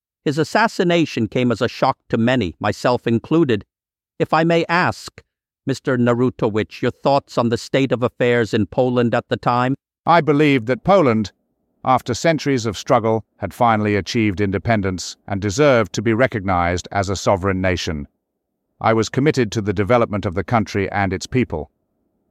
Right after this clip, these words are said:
Speaker 2: However, my assassination brought about a period of political instability in Poland.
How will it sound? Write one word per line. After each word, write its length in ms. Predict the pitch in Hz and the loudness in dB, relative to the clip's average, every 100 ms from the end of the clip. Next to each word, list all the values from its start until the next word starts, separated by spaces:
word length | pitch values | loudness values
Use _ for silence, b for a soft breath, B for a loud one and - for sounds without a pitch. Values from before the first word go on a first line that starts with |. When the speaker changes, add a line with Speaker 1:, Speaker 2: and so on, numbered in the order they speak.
| _ | _
Speaker 2:
However, 500 | 147 147 147 117 98 - _ - | 4 4 6 4 2 -4 _ -2
my 240 | 123 180 | 2 4
assassination 800 | 160 - 135 131 131 123 - 110 | 4 2 0 2 0 0 -2 -2
brought 220 | 101 120 | 0 0
about 280 | 110 110 104 | 2 2 0
a 40 | 95 | -2
period 480 | 131 123 107 98 | 0 2 2 0
of 140 | 92 - | -2 -4
political 400 | 113 117 107 107 | -4 -4 -2 -2
instability 640 | 101 - 110 107 98 101 | -2 -4 -4 -2 -2 -4
in 120 | 87 82 | -6 -2
Poland. 460 | 104 92 78 76 | 0 0 -4 -12